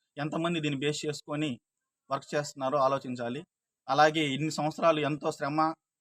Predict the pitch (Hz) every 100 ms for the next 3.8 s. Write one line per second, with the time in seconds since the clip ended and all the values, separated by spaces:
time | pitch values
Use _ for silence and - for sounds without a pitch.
0 | _ _ _ 151 147 151 - 135 165 147
1 | 135 156 143 156 151 151 151 156 151 151
2 | 139 143 143 131 127 143 139 175 - _
3 | _ _ _ _ 139 139 135 131